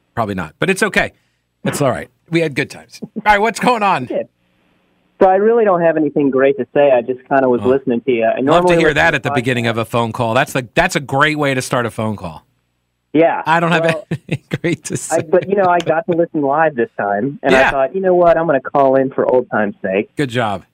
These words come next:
Speaker 2: But, um, <laughs> the guy before, he had an idea for a constitutional police force, right?
Speaker 1: Yes.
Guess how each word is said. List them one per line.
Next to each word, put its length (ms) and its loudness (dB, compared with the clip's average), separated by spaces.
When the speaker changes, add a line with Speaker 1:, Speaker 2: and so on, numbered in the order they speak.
Speaker 2:
But, 260 4
um, 480 0
<laughs> 40 -6
the 100 4
guy 280 2
before, 580 0
he 140 -4
had 160 0
an 100 0
idea 400 0
for 80 0
a 80 -2
constitutional 880 -2
police 400 0
force, 260 -6
right? 300 0
Speaker 1:
Yes. 540 -2